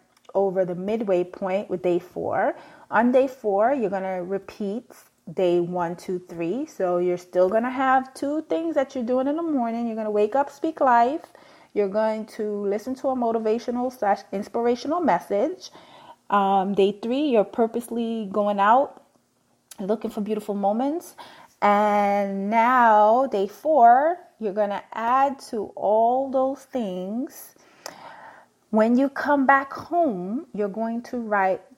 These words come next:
one thing that you are grateful for before you go to bed. Okay? Write it down somewhere in a book.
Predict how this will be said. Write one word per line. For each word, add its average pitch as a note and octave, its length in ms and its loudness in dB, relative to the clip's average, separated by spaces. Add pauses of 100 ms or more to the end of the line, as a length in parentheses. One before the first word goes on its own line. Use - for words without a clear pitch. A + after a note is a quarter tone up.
(540)
one A3 440 -4
thing G#3+ 340 -4
that F#3 180 -4
you G3+ 220 -6
are F#3+ 120 2
grateful F3+ 540 -4
for D#3+ 540 -4
before F3 260 -6
you E3+ 80 0
go D#3+ 160 -4
to - 60 -4
bed. - 280 -6 (760)
Okay? F3 400 0 (440)
Write F#3+ 200 6
it A3+ 120 0
down F3+ 640 2
somewhere E3+ 520 -6
in F#3 100 -10
a F3 80 -8
book. E3+ 400 -6